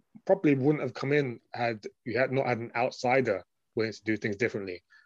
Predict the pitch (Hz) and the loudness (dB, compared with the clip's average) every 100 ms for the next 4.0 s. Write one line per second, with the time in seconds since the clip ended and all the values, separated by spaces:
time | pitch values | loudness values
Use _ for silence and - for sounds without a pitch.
0 | - - 120 131 127 131 127 147 160 - | -8 2 4 6 6 6 6 4 4 2
1 | 135 147 139 131 135 131 123 135 135 160 | 2 2 2 4 2 0 0 2 2 0
2 | 170 151 120 117 _ _ 120 110 117 120 | 2 2 0 -4 _ _ -6 -2 0 2
3 | 117 139 139 139 139 147 135 143 135 | 4 4 4 0 2 2 2 0 -2